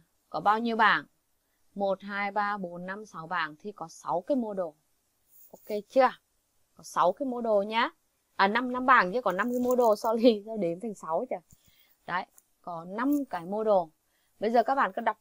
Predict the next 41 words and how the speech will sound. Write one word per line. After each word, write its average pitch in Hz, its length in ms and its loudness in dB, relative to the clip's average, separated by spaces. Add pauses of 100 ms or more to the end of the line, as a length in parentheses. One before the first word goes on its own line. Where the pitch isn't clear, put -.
(120)
tên 262 280 0
model 220 600 6 (160)
trùng 247 400 8
với 175 320 0
cái 175 300 -10 (100)
tên 233 280 -4
của 165 180 -6
database 226 400 0
luôn, 233 360 4 (260)
cái 190 80 -4
table 226 420 0
luôn 226 300 4 (420)
ha, 240 220 -4 (100)
để 175 140 -6
các 220 100 -8
bạn 185 280 -8
khỏi 156 240 -12
mất 180 220 -14
công 226 220 -8
nhớ. 214 380 -2 (760)
Đặt 196 200 -8
khác 254 300 -2
vẫn - 140 -6
được, 262 380 4
nhưng 220 180 -14
mà 240 80 -14
đặt 196 180 -10 (100)
chung 247 240 -2
vậy 185 200 -4
cô 208 120 -6
sẽ - 180 -12
đặt 202 240 -10
một 180 300 -10
cái 208 100 -10
model 208 440 -6
thứ 170 80 -18
nhất 226 260 -4 (1500)
là 185 260 -4
đặt 180 280 -6
là 175 380 -6 (460)
sách. - 320 -4